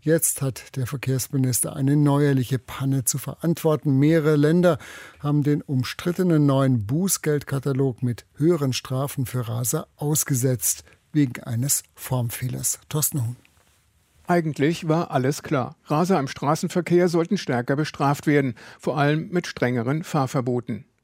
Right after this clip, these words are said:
Speaker 2: Doch nun hat das Bundesverkehrsministerium festgestellt, dass es beim Formulieren des neuen Gesetzes einen Fehler gemacht hat. Daher seien die in der neuen Straßenverkehrsordnung vorgesehenen Fahrverbote wahrscheinlich nichtig,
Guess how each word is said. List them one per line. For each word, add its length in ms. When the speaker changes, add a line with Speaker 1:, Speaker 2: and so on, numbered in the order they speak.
Speaker 2:
Doch 160
nun 220
hat 160
das 160
Bundesverkehrsministerium 1000
festgestellt, 680
dass 160
es 140
beim 220
Formulieren 680
des 160
neuen 240
Gesetzes 640
einen 160
Fehler 320
gemacht 420
hat. 260
Daher 360
seien 300
die 160
in 80
der 120
neuen 280
Straßenverkehrsordnung 1040
vorgesehenen 560
Fahrverbote 720
wahrscheinlich 800
nichtig, 580